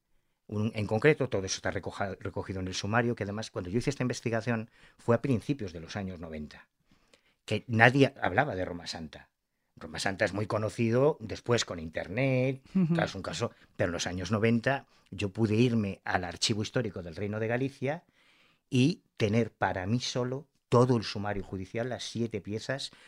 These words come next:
Speaker 1: fotocopiar, fotografiar, o sea, lo tengo todo <laughs> reproducido y además incluso, mm, reproduzco en este cuaderno algunos, algunas de esas páginas que, pues, seguramente no se ha-, no han salido nunca, porque hay, hay, hay un montón de cosas en,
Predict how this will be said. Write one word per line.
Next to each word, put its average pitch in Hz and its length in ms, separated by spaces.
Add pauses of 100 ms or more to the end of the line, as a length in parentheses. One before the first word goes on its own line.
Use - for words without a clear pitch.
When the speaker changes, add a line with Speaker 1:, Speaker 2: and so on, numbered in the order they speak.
(120)
Speaker 1:
fotocopiar, 110 800
fotografiar, 113 800
o - 20
sea, 92 100
lo 90 100
tengo 117 280
todo 123 180
<laughs> - 680
reproducido 127 920
y 135 100
además 98 300
incluso, 120 460 (100)
mm, 104 320
reproduzco 104 680
en 92 60
este 98 220
cuaderno 113 500 (680)
algunos, 104 580
algunas 107 320
de 120 80
esas 113 200
páginas 127 600 (480)
que, 104 360
pues, - 140
seguramente 90 400
no 98 100
se - 120
ha-, 104 60
no 101 100
han 101 60
salido 80 280
nunca, 117 220
porque 87 340
hay, - 180
hay, 92 140
hay 113 160
un 139 100
montón 95 360
de 82 100
cosas - 500
en, 87 360